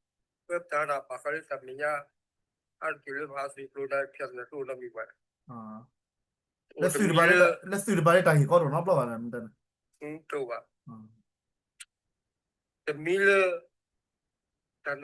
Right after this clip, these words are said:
Speaker 1: Hà Lô Đà, và Sa ka se ve no o se ve kan to da wa le chi ba lo.
Speaker 2: อืม
Speaker 1: Te blo ba mi klo, te blo mi klo ba no ba ko, ko ti le. De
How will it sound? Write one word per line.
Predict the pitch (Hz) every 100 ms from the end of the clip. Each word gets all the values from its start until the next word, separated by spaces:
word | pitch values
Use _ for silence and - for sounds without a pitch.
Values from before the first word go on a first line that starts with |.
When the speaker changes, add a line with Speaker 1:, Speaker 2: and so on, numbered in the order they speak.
| 143
Speaker 1:
Hà | 165
Lô | 170 175
Đà, | 160 139 123 _
và | 147 143 _ _ _ _
Sa | _ - 147
ka | 139 139
se | 165
ve | 175 175
no | 165 170 160
o |
se | - 151
ve | 139 139
kan | 151 151 170
to | 160
da | 147
wa | 143 151 147
le | 135 135 135 _ _
chi | - 127
ba | 117
lo. | 113 - _ _ _ _ _ _ -
Speaker 2:
อื | 120 117
ม | 107 -
Speaker 1:
Te |
blo | 135 156 165 160 147
ba | 123 131 139
mi | 139 -
klo, | 160 156
te | 151
blo | 156 160 156
mi | 147 143
klo | 165 147
ba | 131
no | 131 127 123
ba | 120 -
ko, | 131 131 131
ko | 131 131
ti | 127 117
le. | 113 _ _ _ _ _ _ _ _ _ _ _
De | 135